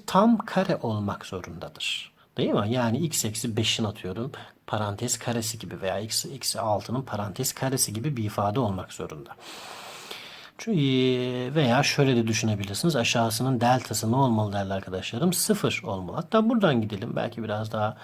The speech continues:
e, kolay işlem yaparsınız. Ya da direkt görebilirseniz bu ifadenin ne olması lazım?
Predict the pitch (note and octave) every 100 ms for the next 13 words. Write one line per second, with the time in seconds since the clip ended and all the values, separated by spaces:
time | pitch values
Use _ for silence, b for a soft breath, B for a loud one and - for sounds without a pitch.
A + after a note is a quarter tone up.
0 | B A2 G#2+ C#3 - A#2 A#2 G#2+ - G2+
1 | G2 - F2+ F2+ - D3+ E3 D#3 D#3 D#3
2 | D#3 D3 C#3+ D3 D#3 D3+ A#2+ B2+ C3 C#3
3 | A#2+ B2+ A#2+ B2+ B2+ D3+ C#3+ A#2 A2 G2
4 | F#2+ G2+ F3